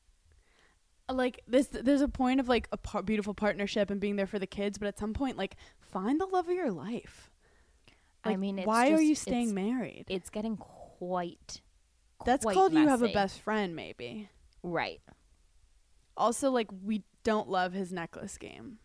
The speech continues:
Speaker 1: I just have to put that
Speaker 2: Oh.
Speaker 1: out there.
Speaker 2: Oh, God, no. I, I mean, the whole O C, it was actually really funny. You know how scared I am of Kelly Dodd?
Speaker 1: Yeah.
Speaker 2: Um, when I was watching Housewives last night, she was on with,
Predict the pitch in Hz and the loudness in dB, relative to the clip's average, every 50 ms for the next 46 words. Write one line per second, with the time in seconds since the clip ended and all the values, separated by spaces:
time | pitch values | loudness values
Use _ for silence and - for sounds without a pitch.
0 | - - - - 165 190 202 190 - 208 - - - - - 175 175 - - 90 | -20 -14 -12 -10 -10 -10 -10 -10 -10 -12 -12 -12 -14 -10 -10 -8 -6 -6 -8 -8
1 | 90 - - - 80 92 - 214 - _ _ _ _ - 160 165 151 - - 117 | -10 -12 -10 -10 -10 -10 -12 -16 -20 _ _ _ _ -12 -12 -12 -12 -14 -16 -18
2 | 127 135 147 147 139 127 139 143 - - - - - - - - 220 - 277 285 | -16 -16 -16 -16 -16 -18 -18 -18 -20 -20 -20 -14 -4 0 0 2 4 6 6 6
3 | 285 294 285 269 262 240 262 220 214 269 311 320 359 370 - - 185 214 202 202 | 6 6 4 4 4 2 2 2 2 4 4 6 6 4 2 4 4 4 4 2
4 | 214 - - 190 175 170 180 - 196 196 196 185 - - - 220 214 214 185 170 | 0 -2 -4 -2 0 0 2 2 0 0 0 0 -2 -2 -2 -4 -2 -2 0 0
5 | 156 160 175 170 - 147 147 147 160 175 170 208 220 208 202 202 214 220 220 - | 0 0 0 -2 -4 -6 -6 -6 -6 -4 0 0 2 2 2 2 2 0 0 0
6 | - 143 143 143 147 151 151 156 160 175 - - 165 156 156 160 - 143 127 127 | -2 -2 -2 0 0 -2 -2 -4 -4 -6 -8 -6 -6 -6 -4 -4 -4 -4 -2 -2
7 | - 180 - - - - - - - - - - - 240 220 202 196 190 185 185 | -4 -6 -8 -12 -20 -20 -20 -20 -18 -14 -6 0 4 6 6 6 6 4 2 0
8 | 170 - - _ _ _ - 208 226 208 196 196 202 220 208 220 - 262 247 202 | -4 -10 -14 _ _ _ 2 4 6 6 6 6 6 4 4 4 4 4 2 4
9 | 208 170 165 - 190 202 208 214 233 220 226 233 - 247 254 262 277 277 262 - | 2 2 2 4 4 4 4 4 4 2 2 2 2 0 2 2 2 0 -2 -4
10 | - 214 - - - - - 208 202 202 202 196 196 202 196 196 160 - - 202 | -6 -6 -6 -6 -6 -4 -4 -2 -2 -2 0 0 0 0 0 0 0 0 -2 0
11 | 190 185 185 180 185 185 196 - - 180 180 175 180 175 175 180 185 180 170 175 | 2 2 4 4 4 2 0 0 0 2 2 2 2 0 0 0 -2 -2 -2 0
12 | 165 175 | -2 -2